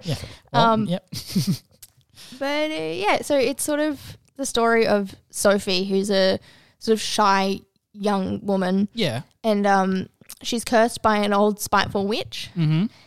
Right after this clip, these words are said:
Speaker 2: And she gets turned into an old lady.
Speaker 1: Mm-hmm.
Speaker 2: And her only chance of breaking the spell is to team up with Hal, who's this, like, sort of warlock wizard type
Speaker 1: Mm.
Speaker 2: that sort of c-, blows through town every now and then. Everyone goes, "Stay away from him. He's a wizard. It's magic. Stay
Speaker 1: Yep.
Speaker 2: away from it."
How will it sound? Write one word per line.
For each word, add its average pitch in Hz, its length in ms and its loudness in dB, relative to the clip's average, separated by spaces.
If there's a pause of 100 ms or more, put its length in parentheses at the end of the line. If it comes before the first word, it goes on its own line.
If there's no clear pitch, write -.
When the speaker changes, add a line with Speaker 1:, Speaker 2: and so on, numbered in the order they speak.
(180)
Speaker 2:
And 220 140 2
she 226 80 -2
gets - 240 -4
turned 208 200 0
into 202 140 -2
an - 60 -2
old - 180 0
lady. 165 460 -4 (280)
Speaker 1:
Mm-hmm. 127 160 -6
Speaker 2:
And 202 400 0
her 196 400 -2
only 220 220 2
chance 208 280 -4
of 190 100 -8
breaking 196 320 -2
the 190 60 -2
spell 180 480 -2
is 190 160 -6
to - 100 -20
team 190 260 -6
up - 140 -6
with 214 100 -6
Hal, 196 500 -6 (340)
who's 208 180 2
this, 196 300 -2 (520)
like, 208 260 0
sort 196 160 -4
of 185 120 -14
warlock 190 800 -4
wizard 196 480 0
type - 360 -2 (140)
Speaker 1:
Mm. 139 260 0
Speaker 2:
that 196 140 -4
sort 202 120 -4
of - 120 -14 (140)
c-, - 140 -20
blows 202 380 0
through 196 200 -4
town 175 320 -2
every 156 180 -4
now 160 140 -4
and 170 100 -4
then. 165 120 -6
Everyone 160 200 -6
goes, - 160 -6
"Stay 202 160 -2
away 202 180 0
from 196 140 -10
him. 190 220 -8
He's 190 200 -10
a 180 60 -10
wizard. 190 420 -8
It's - 140 -18
magic. 190 500 -6
Stay - 160 -6
Speaker 1:
Yep. 190 60 0
Speaker 2:
away 190 120 -4
from 196 160 -6
it." 190 160 -6